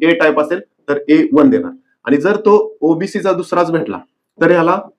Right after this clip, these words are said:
ए मधला टू देणार. आता इथं ज्याला ऐकायला येत नाही तो असेल आणि तिथं तीन जागा असतील, आता इथं जर, अ, ओबीसीचा एक भेटलाय, दुसरा भेटला एससीचा आणि तिसरा भेटलाय एसबीसीचा, त्यात एक फिमेल भेटली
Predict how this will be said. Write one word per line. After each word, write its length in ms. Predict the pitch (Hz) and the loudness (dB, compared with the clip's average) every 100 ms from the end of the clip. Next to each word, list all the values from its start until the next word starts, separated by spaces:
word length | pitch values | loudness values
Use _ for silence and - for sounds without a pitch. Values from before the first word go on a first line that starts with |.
| _ | _
ए 160 | 160 196 | 0 0
मधला 380 | 185 135 160 - - | 0 -2 -4 -6 -14
टू 380 | - - - 190 | -20 -20 -2 2
देणार. 260 | 143 110 - - _ - | 2 0 -4 -16 _ -6
आता 140 | 147 180 | -2 -2
इथं 420 | 160 170 202 - - - | -2 -2 -4 -4 -10 -4
ज्याला 320 | 143 170 165 - _ _ | 0 0 -4 -10 _ _
ऐकायला 340 | 151 156 180 160 | -6 -2 0 2
येत 160 | 147 | 0
नाही 200 | 117 101 - _ _ _ | -4 -14 -18 _ _ _
तो 100 | 185 | -2
असेल 280 | 185 185 120 | 0 0 -4
आणि 160 | 110 135 | -4 -6
तिथं 280 | 156 160 180 | -6 -4 -6
तीन 300 | - 202 190 | -2 0 2
जागा 200 | 156 131 | 2 0
असतील, 260 | - - - _ - | -4 -12 -18 _ -12
आता 160 | 127 | -4
इथं 260 | 170 175 196 | -2 0 2
जर, 160 | 190 202 - - _ _ - | 2 2 -2 -14 _ _ -2
अ, 40 | 139 135 131 | 0 0 0
ओबीसीचा 560 | 135 170 180 180 170 | 0 0 0 -4 0
एक 140 | 185 170 | 0 0
भेटलाय, 300 | 160 - 101 - _ _ _ _ | -2 -4 -8 -12 _ _ _ _
दुसरा 300 | 135 156 165 | -2 2 2
भेटला 240 | 170 170 170 | 2 0 0
एससीचा 520 | 170 175 185 156 107 - _ _ - | 0 -4 -6 -6 -6 -10 _ _ -2
आणि 360 | 135 151 156 165 | 0 0 -2 -6
तिसरा 240 | 165 170 | 0 0
भेटलाय 420 | 175 165 165 170 151 | 0 0 0 0 0
एसबीसीचा, 580 | 156 151 165 127 - 101 - _ _ | -2 -2 -2 -2 -4 -10 -14 _ _
त्यात 280 | _ - 160 | _ -2 0
एक 180 | 175 160 | 0 0
फिमेल 240 | 175 170 165 | 2 2 2
भेटली 440 | 151 123 120 - | -2 -4 -10 -14